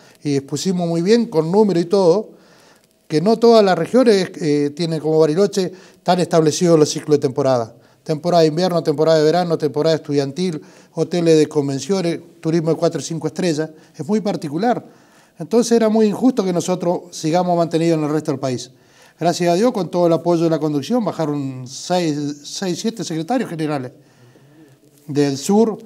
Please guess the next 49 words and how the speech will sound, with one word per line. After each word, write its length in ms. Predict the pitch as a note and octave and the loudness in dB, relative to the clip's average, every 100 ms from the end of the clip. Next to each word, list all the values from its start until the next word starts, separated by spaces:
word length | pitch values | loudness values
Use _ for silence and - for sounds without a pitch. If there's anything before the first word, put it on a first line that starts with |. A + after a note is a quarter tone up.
| - | -12
más 180 | - D#3+ | 2 4
la 80 | D#3 | 4
conducción 440 | D#3+ D3+ C3+ E3 | 2 2 0 0
nacional. 480 | D#3 C3+ C3 B2 A2+ - | 0 -4 -4 -4 -8 -12
Así 240 | C#3+ C#3 F3 | -10 -6 -6
que 160 | E3 | -6
con 180 | D#3+ D#3+ | -2 -2
el 120 | D#3 | 0
aval 280 | D#3+ F3+ F#3 | 2 2 2
de 120 | G3 | 0
ellos, 300 | A3+ C#4 C4+ - - _ _ | 0 0 -2 -6 -20 _ _
era 280 | - E3+ E3 | 0 6 6
esto 240 | F3 F3 D#3+ | 6 2 0
para 180 | E3 D#3+ | 2 2
anunciar 340 | D#3 G3 G#3 | 0 0 0
ese 200 | E3 D3+ | 0 2
día 260 | D#3 D#3+ D#3 | 4 2 0
justo 320 | E3 E3 D#3 | -4 0 2
del 160 | D#3 | 2
evento, 300 | D#3 F3 G#3+ | 2 0 -2
decir, 180 | F#3 E3 | -4 -2
bueno, 260 | E3+ E3 - - _ _ _ _ - | -4 -4 -6 -14 _ _ _ _ -2
llegamos 480 | C#3+ D#3+ F#3 F3 | 2 6 6 8
a 60 | F3 | 8
un 120 | E3 | 8
buen 200 | F3 F3+ | 6 2
fin, 460 | - G3+ G#3+ G3+ - _ _ _ | 0 -2 -2 -4 -14 _ _ _
si 200 | - D3+ | -4 2
bien 220 | E3+ F#3+ | 2 4
los 100 | F3 | 4
resultados 460 | D#3 D#3 F3+ G3 E3+ | 4 -2 0 2 2
nosotros 380 | D#3+ F3 E3+ | 0 -2 -2
seguimos 380 | D#3 D3 G3+ F#3+ | -2 -2 0 -2
insistiendo 360 | C#3+ F#3+ F3+ D#3 | -4 -4 -2 -2
que 80 | D#3 | 0
tienen 160 | E3 | -2
que 80 | D3+ | -2
ser 160 | E3+ D3 | -4 -4
a 20 | |
partir 280 | F3 C#3+ D#3+ | -4 -2 -2
de 40 | |
septiembre 460 | C#3 C#3 E3 D3+ D3 | -4 -4 -4 -2 -2
de 40 | |
este 120 | E3 | -2
año 140 | F3 D#3 | -2 -2
el 80 | |
veinticinco 440 | C#3+ C3+ - F3+ E3+ | -4 -6 -10 -10 -8
por 120 | - | -10
ciento, 420 | - G#3 F#3 G#3+ | -8 -8 -8 -12